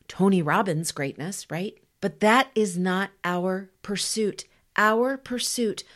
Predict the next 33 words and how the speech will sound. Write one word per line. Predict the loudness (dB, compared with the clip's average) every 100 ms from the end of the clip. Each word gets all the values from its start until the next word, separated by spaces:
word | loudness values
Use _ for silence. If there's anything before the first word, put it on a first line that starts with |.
| -10
must | -2 2 2 2 -2 -14 -20 _ -2
be | 0 0 -2 -4
the | -2
greatness | -2 -2 2 2 2 -2 -4 -4 -4
of | -2
the | -2
steps | -4 0 0 0 -4 -4
in | 0 2
our | 0 -4 -2
everyday | -2 0 -2 2 2 2
life | 0 0 0 -2 -6 -20 -20 -4
with | 0 0 0
those | 4 8 8 8
in | 0
closest | -2 0 2 4 2 -2 -2
proximity | -8 -8 -4 0 2 4 0
to | -2 -2
us. | 0 0 -2
I | -4
just | -4 -2 -4 0
made | 0 -2
a |
post | -2 -4 -4
today | -6 -2 0
about | 0 0 -2
the | -4
fact | -4 -4 -4 -4
that | -4 -4 -16 -20 0
I | 4 6
don't | 6 2
want | -2 -2 -4
my | -8
circle | -6 -6 -6 -4 -8 -8